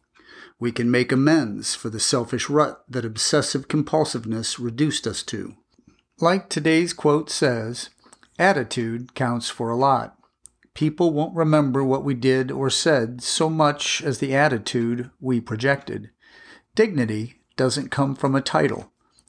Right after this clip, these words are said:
We bring dignity to the workplace, and as our integrity grows,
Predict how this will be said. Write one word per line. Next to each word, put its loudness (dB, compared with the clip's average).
We -4
bring 2
dignity 2
to 0
the 2
workplace, 0
and -2
as 2
our 0
integrity 2
grows, -2